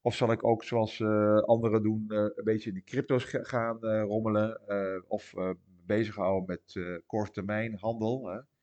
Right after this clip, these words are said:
In al die, eh, aandelen zoals, eh, GameStop of, eh, andere, eh, hippe aandelen die toen een tijd goed deden, hè, een jaar of twee geleden.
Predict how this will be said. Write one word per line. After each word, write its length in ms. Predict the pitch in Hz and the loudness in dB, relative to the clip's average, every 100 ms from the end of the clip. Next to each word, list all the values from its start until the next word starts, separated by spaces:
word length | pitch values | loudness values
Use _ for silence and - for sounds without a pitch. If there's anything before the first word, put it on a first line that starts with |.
| _ _ _ _ | _ _ _ _
In 160 | 101 92 | -4 0
al 200 | 90 87 | 0 0
die, 380 | 90 87 87 | -2 0 0
eh, 180 | 87 92 | 0 0
aandelen 400 | 92 92 90 90 | 0 0 0 -2
zoals, 360 | - 87 85 - | -4 -6 -6 -8
eh, 120 | 82 - | -10 -6
GameStop 960 | 92 107 104 - - 104 104 - - _ | -4 -2 -4 -12 -6 -4 -4 -8 -20 _
of, 380 | _ 82 78 - | _ -16 -16 -10
eh, 680 | 87 80 80 80 80 80 78 | -6 -4 -2 -2 0 -2 -2
andere, 640 | - 107 101 98 95 95 - _ _ _ _ _ _ _ _ _ | -2 0 2 4 4 2 -2 _ _ _ _ _ _ _ _ _
eh, 180 | - 85 | -10 -4
hippe 460 | 85 117 110 98 - | -2 0 0 0 0
aandelen 840 | 98 101 104 98 98 98 104 107 - | 0 0 0 2 4 4 4 2 -2
die 180 | 98 95 | -6 -4
toen 280 | 110 104 107 | -2 -2 -2
een 200 | 98 82 | -4 0
tijd 260 | - 90 - | 2 2 0
goed 220 | 113 104 | -4 2
deden, 340 | 104 113 98 | 4 4 4
hè, 60 | 113 | 4
een 80 | 104 | 4
jaar 200 | 85 87 | 2 0
of 100 | - | -2
twee 240 | 101 104 | 0 0
geleden. 560 | - 101 98 101 120 | 0 2 4 4 0